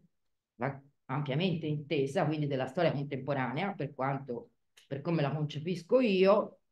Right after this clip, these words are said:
una serie di studi, vi sono sviluppati una serie di studi su, su quello che, eh, si potrebbe definire il rapporto tra sport e resistenza, più generale,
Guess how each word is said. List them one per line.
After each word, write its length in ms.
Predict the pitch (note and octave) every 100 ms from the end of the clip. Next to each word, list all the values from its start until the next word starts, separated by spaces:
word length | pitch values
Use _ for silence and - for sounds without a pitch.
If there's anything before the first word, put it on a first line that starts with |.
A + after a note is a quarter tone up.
| _
una 200 | A3 G#3+
serie 260 | - G#3 E3+
di 100 | E3
studi, 520 | D#3+ E4+ D4 D3+ D3
vi 200 | D#3+ D#3
sono 240 | E3 A3
sviluppati 340 | E3 F3+ G3 G#3
una 100 | E3
serie 260 | D#4 D4
di 80 | E3
studi 320 | D3+ F#3+ E3
su, 460 | D#3 F3+ E3+ D#3+ - - _ _ _
su 240 | - E3+
quello 400 | E3 C4 C#4+ C4+
che, 440 | - G#3 A3 G#3+ -
eh, 180 | G3+ E3+
si 140 | F3
potrebbe 420 | E3+ E3+ G3+ E3+
definire 460 | E3 E3+ A#3+ G3+ F#3
il 60 | F3+
rapporto 460 | D#3+ D#3+ E3 F#3
tra 180 | F#3 G3+
sport 460 | - - E3 E3 E3+
e 60 |
resistenza, 920 | E3 D#3 D3+ - C#3+ C3+ C3+ D3 C#3+ C#3+
più 120 | D#3
generale, 800 | D3+ E3+ E3 D3+ C#3 C#3+ D3 D3+